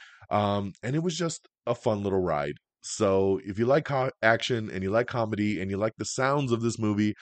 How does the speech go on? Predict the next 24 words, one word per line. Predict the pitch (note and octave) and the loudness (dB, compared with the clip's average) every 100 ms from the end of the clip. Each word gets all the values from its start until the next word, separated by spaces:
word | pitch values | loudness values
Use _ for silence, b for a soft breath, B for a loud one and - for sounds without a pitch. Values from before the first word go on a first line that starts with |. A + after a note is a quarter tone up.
| B B | B B
I | - D3+ | 2 4
think | D3+ D3+ B2 | 4 -2 2
you'll | C3+ B2+ | 2 4
dig | G2+ F#2+ | 2 4
it | G2 | 2
for | G#2 | 0
what | F#2+ F2 E2+ | -2 0 -2
it | D#2+ | -2
is. | D2+ D2+ E2+ | -2 -2 -4
Nothing | A2 A2 A#2 | -6 -4 -4
more, | G2+ G#2 | -2 -2
nothing | G#2 F#2 - F#2 | -2 -4 -4 -2
less. | D#2 D#2+ - - B B B | 2 2 -2 -10 B B B
Uh, | G2+ G2+ G2+ | 2 2 2
The | - G#2+ G#2 | 0 -4 -2
Family | D3+ D3 D3 | 2 2 2
Plan, | C3 D3 C#3 | 0 2 2
I'd | B2+ G#2+ | 2 2
land | A2 A2 G2+ | 0 0 4
right | A2+ C#3+ | 6 6
in | C3+ | 4
the | |
middle | A#2 A2+ G#2+ | 4 6 6
there. | G2 G2 | 4 2